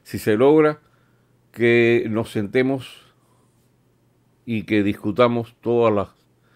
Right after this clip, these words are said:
las pautas que, que presenta este documento, creo que es una herramienta muy útil y que puede conducir a la creación de esta plataforma que tanta falta nos hace y que es la herramienta fundamental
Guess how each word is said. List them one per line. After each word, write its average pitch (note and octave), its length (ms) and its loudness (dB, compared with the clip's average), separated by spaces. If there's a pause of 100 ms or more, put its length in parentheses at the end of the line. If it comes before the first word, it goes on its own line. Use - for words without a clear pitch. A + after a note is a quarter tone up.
(400)
las G2 240 -4
pautas A#2 420 0
que, G2 300 -4
que G2 80 -6
presenta A2 460 -6
este A2 160 -6
documento, A#2 640 -4 (340)
creo G#2 300 -2
que G#2 260 -2
es G#2 180 -4
una G#2+ 280 -4
herramienta G2 540 -6
muy G2+ 280 -4
útil D#3 440 -4 (340)
y F#2 120 -14
que F2+ 120 -8
puede G2 280 -2
conducir G2+ 500 -8
a G2+ 40 -2
la F2 140 -4
creación F#2+ 400 -8
de G#2 60 -6
esta G2 140 -6
plataforma F#2+ 520 -8
que F2+ 80 -10
tanta G2+ 320 -8
falta G#2+ 260 -6
nos G2 160 -8
hace A#2 240 -10
y G2+ 140 -14
que G2+ 220 -2
es - 260 -14 (480)
la G#2 380 -2
herramienta A2 560 -4
fundamental G2 1040 -6